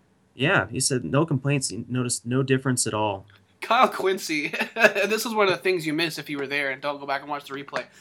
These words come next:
Speaker 2: Pierre, um, did an on-ice interview with Kyle Quincy as the first intermission started,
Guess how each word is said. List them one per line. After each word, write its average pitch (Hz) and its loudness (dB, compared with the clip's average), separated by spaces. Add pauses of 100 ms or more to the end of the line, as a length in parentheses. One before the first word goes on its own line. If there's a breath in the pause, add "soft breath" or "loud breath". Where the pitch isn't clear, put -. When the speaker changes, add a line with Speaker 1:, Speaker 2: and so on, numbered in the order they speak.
(300 loud breath)
Speaker 2:
Pierre, 220 0 (420 loud breath)
um, 143 2 (200)
did 160 -2 (760)
an 165 4
on-ice 160 2
interview 156 -2
with 139 -8
Kyle 151 0
Quincy 156 -8
as 147 -2
the 147 -14
first 160 -4
intermission 151 -6
started, 196 -2